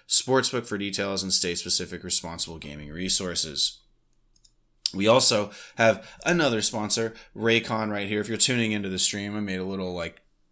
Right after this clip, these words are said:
uh, sign for, for the stream, uh, as contractually obligated. But also, you know, let's face it, with coffee starting at five dollars, yes, even without any customizations, and our bank account somehow always depleting, we're officially entering a dupe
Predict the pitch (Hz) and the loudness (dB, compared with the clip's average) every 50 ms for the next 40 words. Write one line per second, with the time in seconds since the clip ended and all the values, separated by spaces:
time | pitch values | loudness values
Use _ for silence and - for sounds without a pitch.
0 | _ _ _ _ _ _ _ _ 87 90 90 90 90 - - 117 101 95 95 95 | _ _ _ _ _ _ _ _ -4 -4 -2 0 4 4 4 4 4 0 -2 -4
1 | 95 95 101 - - - 104 104 101 95 95 90 90 - 98 98 95 95 92 - | -4 -6 -8 -14 -14 -10 -6 -4 -4 -4 -4 -4 -6 -8 -8 -8 -4 -2 -2 -2
2 | - 101 95 95 95 95 95 - - - - _ _ _ - 92 92 87 87 - | -2 -2 -4 -4 -4 -4 -6 -10 -16 -20 -20 _ _ _ -8 -6 -4 -4 -4 -2
3 | 87 98 95 92 - - - - - - 120 98 - - 107 98 98 95 - - | -2 0 2 4 2 2 2 -2 -8 -6 -4 -2 -2 0 0 0 0 0 -2 -2
4 | 98 95 95 90 90 90 87 90 87 87 90 90 92 98 104 104 - - - _ | -2 -2 -2 -2 -2 -4 -4 -6 -8 -6 -4 -4 -4 -6 -8 -10 -14 -20 -20 _
5 | _ _ - 107 104 107 120 123 - - 113 104 98 98 98 - _ _ - 110 | _ _ -4 -2 0 2 2 4 4 4 4 2 0 -4 -6 -12 _ _ -10 -6
6 | 107 104 98 98 98 120 135 135 - - 117 113 110 - - 110 73 95 107 - | -4 -4 -2 -2 -2 -2 0 0 0 2 2 2 4 4 4 2 0 -4 -6 -4
7 | - 156 135 123 - 135 120 - - 113 101 101 95 92 90 87 - - - 98 | -2 0 0 0 -2 0 2 2 2 2 0 -2 -4 -6 -6 -8 -8 -4 -2 0
8 | 98 98 90 87 87 87 90 90 87 90 87 - - - - - - 101 104 101 | 0 0 -2 -4 -4 -4 -4 -4 -2 0 0 0 0 -4 -12 -10 -6 0 2 4
9 | - - - 113 113 113 113 110 107 101 101 98 95 87 92 95 92 - 98 87 | 4 4 4 0 -2 -2 -2 -4 -4 -4 -4 -4 -4 -4 -4 -6 -6 -6 -4 -2
10 | - - 90 85 82 87 82 85 85 - 87 85 80 85 90 101 95 98 95 92 | -2 -2 -4 -4 -4 -4 -4 -4 -4 -4 -6 -6 -8 -8 -6 -6 -4 -4 -6 -6
11 | - - - 87 85 - - - 90 87 85 - 85 80 - - - - _ - | -6 -8 -10 -6 -2 -2 -2 -2 -2 -4 -8 -8 -10 -10 -10 -14 -18 -20 _ -4
12 | - 101 117 123 127 123 123 120 113 - 107 95 - 104 95 90 87 87 92 92 | 0 2 2 4 2 2 0 0 0 0 -2 -4 -6 -6 -4 -4 -4 -6 -6 -8
13 | 92 92 - - 170 170 - - 160 127 - - 95 95 92 90 90 90 - - | -8 -6 -2 0 4 4 4 4 4 0 -4 -4 -4 -4 -4 -4 -6 -8 -10 -8
14 | - 90 90 85 78 80 85 87 87 - | -8 -8 -8 -6 -6 -6 -6 -8 -10 -12